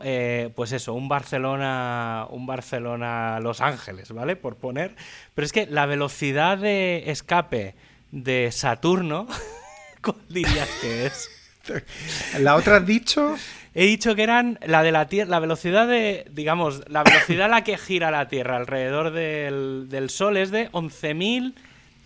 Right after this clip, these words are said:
Speaker 1: cien, bueno, once mil kilómetros por segundo, ¿vale? ¿Cuál dirías que es la de Saturno?
Speaker 2: A ver, es más lento, pero, en pe-, digo,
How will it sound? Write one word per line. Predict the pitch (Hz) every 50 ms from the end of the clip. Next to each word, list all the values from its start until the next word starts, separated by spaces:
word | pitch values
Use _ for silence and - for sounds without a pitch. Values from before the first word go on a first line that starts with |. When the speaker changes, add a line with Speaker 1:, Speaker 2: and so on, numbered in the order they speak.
| - _
Speaker 1:
cien, | - - - - 180 180 185 190 202 202 196 202
bueno, | 202 190 190 180 170 160 151 117 110
once | 139 143 - - 165
mil | 170 202 214 202
kilómetros | 208 208 190 185 180 170 165 156 -
por | - 151 123
segundo, | - - 113 95 90 85 82 82 - _ _ _ _ _ _ _ _ _ _ _ _
¿vale? | 131 127 156 208 233
¿Cuál | 226 - 185 190 196 196
dirías | 196 196 196 202 202 190 165 -
que | - 180 165 180 202
es | 220 196
la | 185 165 151 139
de | 135 139 123
Saturno? | - 139 117 110 - 143 127 104 92 85 - _ _ _ - - - - _ _ _ _ _ _
Speaker 2:
A | - 143
ver, | 147 151 139 120 - - _
es | - 156
más | 160 165 170
lento, | 175 185 190 202 202 196 185 - 147 - - - _ _ _ - 139 147 131 - - _ _ _ _ _
pero, | - 175 180 180 180 196 190 - - -
en | 127 123
pe-, | 165 151
digo, | 135 131 143 147 127 104 -